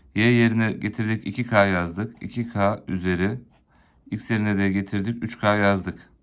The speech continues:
Arkadaşlar ben burada şimdi k'ları sadeleştirebilirim. Her iki tarafın bir bölü k'nıncı kuvvetini alarak. O zaman ne gelecek? Üç K üzeri iki eşittir iki K üzeri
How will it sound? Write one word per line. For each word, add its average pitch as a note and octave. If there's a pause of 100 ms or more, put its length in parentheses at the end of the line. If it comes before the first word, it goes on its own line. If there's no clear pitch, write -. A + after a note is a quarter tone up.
(1200)
Arkadaşlar A2+
ben A#2+
burada A2+
şimdi A2+
k'ları A2
sadeleştirebilirim. G#2
Her G#2+
iki G#2
tarafın G#2+
bir G#2+
bölü G2+
k'nıncı G2+
kuvvetini F#2+
alarak. F#2+ (480)
O G2
zaman A#2
ne B2
gelecek? G#2+ (100)
Üç B2+
K G#2
üzeri F#2+ (720)
iki G#2
eşittir G2
iki A2+
K G2+
üzeri F#2